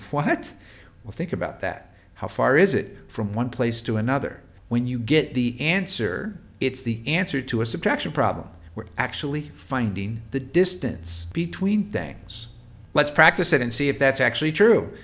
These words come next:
So how far is it from two to five?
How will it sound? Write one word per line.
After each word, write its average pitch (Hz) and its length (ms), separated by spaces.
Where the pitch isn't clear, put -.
So 151 460
how 196 360
far 160 600
is 160 200
it 117 220
from 127 380
two 120 540
to 117 100
five? 76 580